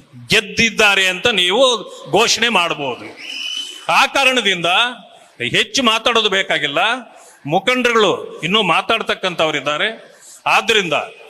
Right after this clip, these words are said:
ನಾವು ಬಿ ಜೆ ಪಿಯ ಮುಖಂಡರುಗಳಿರ್ಬೋದು, ಜನತಾದಳದ ಮುಖಂಡರುಗಳಿರ್ಬೋದು, ನಾವೆಲ್ಲರೂ ಕೂಡ ಕಾರ್ಯೋನ್ಮುಖರಾಗಬೇಕು. ಯ-, ವೈ ಎ ನಾರಾಯಣ ಸ್ವಾಮಿಯವರನ್ನ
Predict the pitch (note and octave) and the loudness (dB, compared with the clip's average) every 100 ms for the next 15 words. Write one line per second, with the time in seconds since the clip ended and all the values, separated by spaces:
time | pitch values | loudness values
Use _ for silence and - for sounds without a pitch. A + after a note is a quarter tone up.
0 | - - C3 F3 G#3+ B3+ C4+ - - - | -20 -12 -2 0 2 4 2 -2 -14 -20
1 | - _ - A#2 D#3 F3 F#3 F3+ F#3+ F3+ | -20 _ -14 -2 0 2 0 0 0 0
2 | F3 D#3 E3+ F#3 F#3 F#3+ F#3 F3+ F#3+ G3 | 0 -2 0 0 0 0 0 0 -2 -2
3 | B3 - - - - - _ B2+ E3+ E3+ | -4 -10 -20 -20 -20 -20 _ -4 -4 0
4 | F#3 F3+ F3+ F#3 F3+ F#3 F#3 E3+ D#3 B2+ | 0 0 0 0 -2 0 -2 0 -2 -4
5 | A#2+ G#2 - _ _ _ - C#3+ D#3 F#3 | -6 -10 -16 _ _ _ -6 -2 2 2
6 | B3 B3 A#3+ G3 G3+ G3 F#3 - - E3 | 4 2 2 0 2 2 -2 -8 -2 0
7 | G3 G3+ G#3 G3 G3 G3 G3 G3+ G#3+ B3+ | 0 -2 -4 -6 -4 -4 -4 -4 -6 -6
8 | B3+ - - _ - _ - _ _ A#2 | -8 -14 -20 _ -20 _ -20 _ _ -6
9 | A#2+ F3+ - - - _ D3 G3+ A#3 A#3+ | -2 -2 -4 -18 -20 _ 0 2 2 2
10 | G3 F3 F3 E3 F3+ E3+ F3 F#3+ A#3 F#3+ | 2 2 0 -2 0 0 0 2 0 0